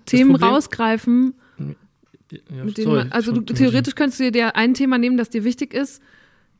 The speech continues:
Speaker 2: dich damit auseinandersetzen und dann gucken, wo, wo verpackt man das jetzt wieder künstlerisch, wo kommt das raus und wo kommt es auch öffentlich raus?
Speaker 1: Aber warum denkst du, dass sozusagen, dass ich einen Song machen soll darüber?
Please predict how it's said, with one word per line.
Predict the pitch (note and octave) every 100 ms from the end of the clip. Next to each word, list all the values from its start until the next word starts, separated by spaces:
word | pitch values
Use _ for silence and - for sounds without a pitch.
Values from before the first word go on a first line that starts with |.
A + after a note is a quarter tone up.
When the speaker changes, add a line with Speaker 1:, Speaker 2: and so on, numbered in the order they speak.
| -
Speaker 2:
dich | G#3 -
damit | A#3+ D#4+ -
auseinandersetzen | A3+ A#3 A3+ A3+ A3+ G#3+
und |
dann | A#3+ C4
gucken, | A3 G#3+
wo, | G#3+ A#3+ G3+
wo | A3 A#3
verpackt | G3+ G#3+ A3 -
man | G3
das | G3 -
jetzt | G3+ -
wieder | F#3
künstlerisch, | F3+ G3+ - F#3 F#3+ -
wo |
kommt | G3+ G#3 G3+
das | F#3+ -
raus | F3+ G3 G3
und | - F#3+
wo | F#3+ F#3+ _
kommt | G3 F#3+
es | G3
auch | F#3
öffentlich | - B3 F#3+ F#3 -
raus? | F3+ F3+ F3+
Speaker 1:
Aber | C3+ D3+ D3+
warum | F#3 F#3+
denkst | E3+ E3+ -
du, |
dass | D#3 C#3+ -
sozusagen, | C#3 - C3+ C#3 C3+ -
dass | B2+
ich | - C3+
einen | C#3
Song | - D3 E3
machen | D#3 D3+ D3+
soll | D3 D#3 E3
darüber? | D#3+ D#3+ E3 G3